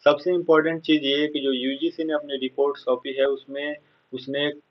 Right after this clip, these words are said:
कब exam को conduct कराने की बात की है, कब form release होगा, सिलेबस क्या होगा, कट ऑफ क्राइटेरिया क्या होगी और कितनी यूनिवर्सिटी और कौन-कौन सी यूनिवर्सिटीज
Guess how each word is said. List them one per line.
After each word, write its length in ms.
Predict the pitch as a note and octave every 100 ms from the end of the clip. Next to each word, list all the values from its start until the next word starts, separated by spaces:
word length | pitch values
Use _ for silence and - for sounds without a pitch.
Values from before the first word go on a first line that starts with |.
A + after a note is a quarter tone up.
| -
कब 260 | E3+ E3+ -
exam 480 | D3+ B2 B2+ C#3+ D3
को 140 | D3 C#3+
conduct 400 | C#3 C3 C#3 -
कराने 340 | C3+ C3 C3+
की 120 | C3
बात 260 | B2+ B2+ -
की 100 | C3
है, 200 | B2 C#3 C#3 -
कब 220 | C#3 C#3 -
form 220 | C3+ C#3
release 280 | C3+ C3+ C3+
होगा, 280 | C3+ C3+ C#3 - _ _ -
सिलेबस 480 | D3+ D3+ D#3+ F#3 F#3
क्या 120 | D3+ C#3
होगा, 340 | C#3 C#3 C#3+ C#3+ -
कट 200 | D3 F#3+
ऑफ 160 | G3 -
क्राइटेरिया 520 | E3 D3+ D3 C#3+ C#3+ C#3+
क्या 200 | C#3 C3
होगी 280 | B2+ C3 C#3
और 280 | B2 B2+ -
कितनी 300 | D3 D3 D#3+
यूनिवर्सिटी 840 | D#3 D3+ C#3+ C#3 - C3 C#3 C#3+ C#3 - - -
और 140 | A#2+ A#2 -
कौन-कौन 500 | C#3+ C#3+ C#3+ C3+ B2+
सी 140 | B2+
यूनिवर्सिटीज 580 | B2 A#2+ A#2+ B2 B2+